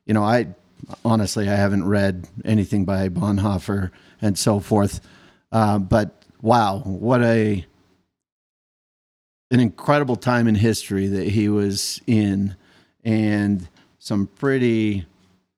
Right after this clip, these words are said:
overpowering circumstances that he was, you know, fighting against and so forth. But, um, in any kind of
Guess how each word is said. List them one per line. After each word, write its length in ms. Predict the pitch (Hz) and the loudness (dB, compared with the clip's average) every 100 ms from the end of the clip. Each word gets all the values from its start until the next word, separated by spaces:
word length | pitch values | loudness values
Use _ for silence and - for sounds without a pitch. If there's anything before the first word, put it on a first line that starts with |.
| _ _ _ _ _ _ | _ _ _ _ _ _
overpowering 880 | 139 131 117 - 107 110 104 104 98 | 0 2 0 0 0 0 0 -2 -4
circumstances 920 | - 104 - 98 - 98 95 - 87 | -4 -6 -4 -4 -4 -4 -4 -8 -6
that 140 | 98 | -6
he 160 | - 101 | -2 -2
was, 320 | 98 95 - - | -2 -6 -10 -10
you 100 | 107 | -8
know, 140 | 98 | -8
fighting 340 | 92 101 101 101 | -6 -4 -4 -4
against 460 | 90 98 95 - | -6 -6 -6 -8
and 100 | 98 | -8
so 220 | - 104 95 | -8 -8 -8
forth. 340 | 104 98 - | -8 -10 -8
But, 160 | 101 98 _ - - _ _ _ - | -10 -10 _ -20 -20 _ _ _ -8
um, 240 | 95 98 | -6 -6
in 240 | - 127 127 | -4 0 2
any 320 | 131 151 147 | 2 2 2
kind 380 | - 123 110 104 | 0 -2 -2 -4
of 460 | 101 104 - - | -6 -8 -16 -20